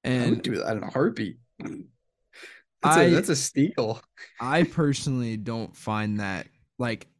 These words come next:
Speaker 2: I think the more you add, like, Vucevic is a thirty percent for three-point shooter on high volume. So
Speaker 1: Well, I feel like, I feel like that would be,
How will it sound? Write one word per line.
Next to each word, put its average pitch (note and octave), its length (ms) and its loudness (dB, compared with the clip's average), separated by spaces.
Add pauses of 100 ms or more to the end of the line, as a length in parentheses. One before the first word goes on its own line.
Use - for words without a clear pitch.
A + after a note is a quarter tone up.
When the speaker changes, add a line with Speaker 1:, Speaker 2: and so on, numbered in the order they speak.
Speaker 2:
I B2+ 80 -4
think D3 320 0
the C3 80 -2
more A#2+ 320 0
you B2+ 280 2
add, A2 420 -6
like, A2+ 200 -2
Vucevic C3+ 720 0
is A2 360 -2
a G#2 240 -4
thirty A#2 280 0
percent B2+ 380 0
for A2 180 -6 (180)
three-point A2+ 480 -2
shooter F#2+ 460 -6
on G2 160 -4
high B2 280 0
volume. G2+ 560 -8
So F2+ 300 -6
Speaker 1:
Well, D#3+ 300 4
I D3 140 2
feel E3 240 0
like, C3+ 280 0
I C3 120 -4
feel C3 240 -4
like G#2+ 240 -8 (460)
that A#2 140 -2
would G2+ 160 -6
be, F2+ 380 -4